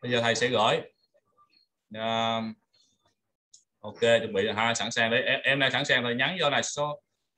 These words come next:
sẵn sàng S S nè, S S là sẵn sàng, S S là sẵn sàng, chuẩn bị nè. Chuẩn bị gửi link nha.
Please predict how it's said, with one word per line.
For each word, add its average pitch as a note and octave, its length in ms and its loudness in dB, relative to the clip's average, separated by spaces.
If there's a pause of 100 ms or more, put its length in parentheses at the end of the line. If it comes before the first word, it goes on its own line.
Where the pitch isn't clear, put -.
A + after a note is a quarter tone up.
(180)
sẵn B2 240 -2
sàng B2 300 2
S D#3+ 160 0
S F#3 200 4
nè, C3 400 0
S E3 180 -2
S - 40 -10
là A#2+ 80 -8
sẵn A2+ 260 -10
sàng, A2 420 0
S C#3 160 -2
S C#3+ 180 -2
là A2 80 -14
sẵn A2+ 200 -10
sàng, G#2 280 -2
chuẩn - 160 -16
bị G2 160 -4
nè. G2+ 180 -8 (1000)
Chuẩn A#2 120 -8
bị G#2+ 100 -4
gửi G#2 160 -2
link B2+ 180 -2
nha. A2+ 340 0